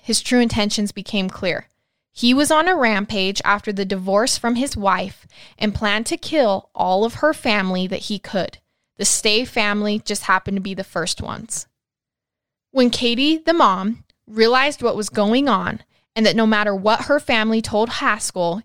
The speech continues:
he already knew what he was going to do with them, she knew she had to do something. She stood up and tried to fight him off. But remember that she's tied up, so she didn't get very far before Haskell raised his gun and shot her in the head.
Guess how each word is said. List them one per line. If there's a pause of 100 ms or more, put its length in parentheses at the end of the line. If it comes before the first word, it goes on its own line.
he
already
knew
what
he
was
going
to
do
with
them, (220)
she
knew
she
had
to
do
something. (500)
She
stood
up
and
tried
to
fight
him
off. (400)
But
remember
that
she's
tied
up, (400)
so
she
didn't
get
very
far
before
Haskell
raised
his
gun
and
shot
her
in
the
head.